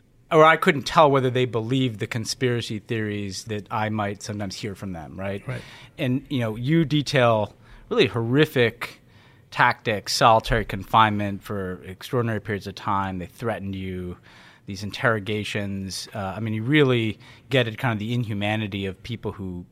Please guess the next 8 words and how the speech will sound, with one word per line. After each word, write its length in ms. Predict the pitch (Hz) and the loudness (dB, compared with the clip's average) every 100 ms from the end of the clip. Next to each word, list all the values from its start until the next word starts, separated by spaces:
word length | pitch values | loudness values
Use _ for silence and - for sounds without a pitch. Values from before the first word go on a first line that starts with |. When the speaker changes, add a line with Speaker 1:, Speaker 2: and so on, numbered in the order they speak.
| _ - | _ -14
Speaker 1:
would 220 | 92 90 | -12 -8
hold 280 | - 151 113 | -4 -4 -4
you 160 | 107 | -4
in 100 | 98 | -4
this 200 | 98 - | -6 -10
type 320 | - 104 92 | -6 -4 -4
of 100 | 90 | -8
circumstance. 800 | - 113 101 95 - 92 87 - | -6 -8 -8 -10 -8 -6 -8 -10